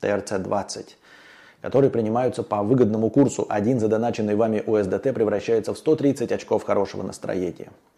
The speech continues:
Также по этому же выгодному курсу принимаются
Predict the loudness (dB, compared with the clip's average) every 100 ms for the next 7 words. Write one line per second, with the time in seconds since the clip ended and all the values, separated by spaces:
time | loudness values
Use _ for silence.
0 | _ -20 -20 -8 4 4 6 4 6 4
1 | 4 2 4 6 4 4 2 2 0 0
2 | -10 -14 _ _ -6 -2 0 2 0 -2
3 | -4 -4